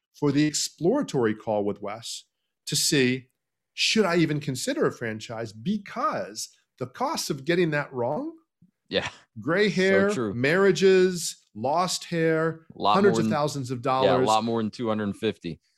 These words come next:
Speaker 1: Way more than two hundred fifty. And if you don't get that, you're the wrong person. If you
Speaker 2: Definitely.
Speaker 1: can't afford two fifty, you're sure as heck the wrong person.
Speaker 2: Yeah.
Speaker 1: And I can later apply the two fifty. I can say, "Look, if it turns out that you get the franchise and I get the thing, great.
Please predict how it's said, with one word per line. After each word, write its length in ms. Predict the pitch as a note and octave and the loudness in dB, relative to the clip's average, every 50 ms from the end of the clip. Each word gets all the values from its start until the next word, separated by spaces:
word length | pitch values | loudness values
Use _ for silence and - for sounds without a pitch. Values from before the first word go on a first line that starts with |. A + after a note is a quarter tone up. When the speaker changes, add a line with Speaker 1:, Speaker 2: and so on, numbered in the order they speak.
| _ _ _ _ _ _ E3+ - - _ - - | _ _ _ _ _ _ -18 -18 -18 _ 0 4
Speaker 1:
Way 180 | A#3+ A#3 A3+ | 6 6 6
more 180 | G#3 F#3+ F#3 F3 | 6 6 4 4
than 120 | D#3+ E3+ D#3+ | 4 2 0
two 160 | - - D#3 | 0 0 0
hundred 160 | D#3 D3 - | 0 0 -2
fifty. 240 | - D3 - D3+ - D#3+ | -4 -6 -6 -8 -6 -2
And 80 | D3 D3+ | -2 -2
if 100 | C#3+ D3+ | 0 2
you 100 | E3+ G3+ | 2 2
don't 280 | A3 G3+ E3+ - - | 2 2 0 -2 -4
get 320 | - E3 G3+ B3 - - - | -2 0 0 0 -2 -4 -4
that, 280 | B2 F#2+ F2 A#2+ F3+ - _ _ _ _ _ _ _ _ _ _ _ _ _ _ _ | -4 -4 -4 -8 -12 -16 _ _ _ _ _ _ _ _ _ _ _ _ _ _ _
you're 140 | C3+ C#3+ D3 | 2 2 2
the 100 | C#3+ B2+ | 2 2
wrong 220 | B2 A#2+ A#2 A2+ | 2 2 2 0
person. 520 | - - G#2+ G#2 G2 - - E3+ G3 - - - _ - | -2 -2 -2 -2 -2 -4 -4 -4 -6 -8 -10 -18 _ -8
If 120 | D3 - | -6 0
you 60 | - | 0
Speaker 2:
Definitely. 180 | F3+ F3+ - - | 0 0 2 0
Speaker 1:
can't 160 | F#3 D#3+ C#3 | 0 2 2
afford 420 | A#2+ - - G3+ C#4 F4+ - - | 0 2 2 4 4 4 4 2
two 160 | - - D3 A#2+ | 2 0 0 0
fifty, 540 | - - A2 G#2+ - - B2 C3 E3 E3 - _ _ _ | 2 0 0 0 0 -4 -4 -4 -4 -4 -8 _ _ _
you're 120 | - G3 - | -20 -10 -6
sure 320 | - - - C#4 E4 F4 | -4 -2 -2 0 0 0
as 100 | - - | 0 -2
heck 280 | - B2 A2 - - _ | -4 -6 -10 -12 -12 _
the 60 | A#2 | -10
wrong 260 | G#2 G#2 G2+ G#2 G2 | -8 -8 -8 -8 -10
person. 420 | G2 - G#2 G#2 G2+ - D#3 E3 - - - - | -12 -14 -14 -14 -12 -12 -14 -14 -14 -16 -16 -10
Speaker 2:
Yeah. 100 | - - | -6 -4
Speaker 1:
And 80 | F3+ | -2
I 80 | F3 B3+ | -2 -2
can 160 | - - G#3+ | -2 0 0
later 260 | G3 F#3 F3+ F3 E3 | 2 2 2 2 2
apply 340 | D3+ - - - D#3+ D#3+ D#3+ | 0 0 -2 -4 -4 -2 -2
the 80 | D3 C#3+ | -4 -4
two 200 | - - F#3 F3 | -6 -4 -4 -4
fifty. 260 | F3 - E3 E3 F3 | -2 -4 -4 -2 -2
I 100 | E3+ F3 | -2 0
can 120 | F3 F3 | -2 -2
say, 120 | D#3 E3+ D#3+ | -2 -2 0
"Look, 260 | D#3+ E3 C3 - C#3+ | 2 2 0 2 0
if 100 | C#3 C3 | -2 -2
it 140 | D3+ D3 - | -4 -8 -8
turns 340 | - - A3 B3+ A3+ F3 D#3 | -6 -2 -2 -2 0 0 0
out 160 | C#3+ C#3+ - | 0 -2 -2
that 100 | D3+ D#3 | -6 -6
you 120 | D3 B2+ | -6 -4
get 220 | A#2+ E3+ F3+ F3+ F3+ | 0 0 0 0 -2
the 60 | D#3+ | -6
franchise 640 | - - D3+ C#3+ C#3 C3+ - C#3+ C3+ C#3 C3+ B2 | -4 -2 -2 -2 -2 -4 -6 -4 -2 -2 -2 -2
and 100 | B2+ A#2+ | -2 -4
I 100 | A#2+ C3 | -4 -4
get 200 | B2 C#3 C3+ C3+ | -4 -4 -4 -4
the 60 | - | -8
thing, 280 | A#2 - - C#3+ C3 B2+ - - - _ _ - | -10 -6 -6 -6 -6 -6 -8 -16 -20 _ _ 0
great. 240 | F#3+ F3 B2+ - | 0 0 0 0